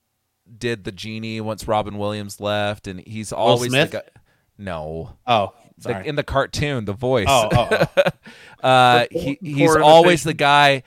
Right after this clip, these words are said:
Speaker 1: Yeah, he's always the guy that comes in and replaces somebody and mimics their voice. It's the same guy every time.
Speaker 2: I don't know.
Speaker 1: He's a very accomplished voice actor. I just can't remember his name for the life of me.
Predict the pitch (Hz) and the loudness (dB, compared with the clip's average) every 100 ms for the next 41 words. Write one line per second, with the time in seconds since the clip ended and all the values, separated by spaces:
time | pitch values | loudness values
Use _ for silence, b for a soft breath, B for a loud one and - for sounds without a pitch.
0 | b b b 135 123 123 120 - 139 151 | b b b -2 0 -4 -8 -2 0 0
1 | 156 - 131 135 117 - - 123 107 120 | -2 -6 -4 -4 -4 -10 -12 -12 -10 -8
2 | 117 107 104 - _ _ _ _ _ _ | -6 -8 -12 -18 _ _ _ _ _ _
3 | _ 120 113 107 101 101 101 - _ _ | _ -12 -8 -6 -8 -10 -14 -18 _ _
4 | _ 113 113 - 120 117 - 101 - 101 | _ -10 -8 -6 -4 -4 -6 -12 -10 -8
5 | 95 95 85 98 98 101 104 - 87 87 | -6 -6 -8 -10 -8 -8 -10 -14 -14 -12
6 | 95 80 - - - - 101 104 - 123 | -10 -10 -12 -18 -20 -20 -16 -16 -12 -8
7 | 127 120 110 85 71 78 87 95 80 - | -8 -4 -4 -4 -8 -16 -16 -14 -16 -18
8 | _ _ _ _ _ _ _ _ _ _ | _ _ _ _ _ _ _ _ _ _
9 | _ _ _ _ _ _ 101 90 90 92 | _ _ _ _ _ _ -20 -20 -20 -20
10 | _ - 113 123 175 101 92 117 107 101 | _ -20 -12 -6 -4 -4 -6 -8 -8 -10
11 | - 101 98 85 90 87 107 - 95 65 | -12 -12 -10 -12 -12 -14 -14 -14 -14 -12
12 | 87 82 - 87 - 73 80 - 62 | -14 -14 -14 -16 -16 -16 -16 -16 -20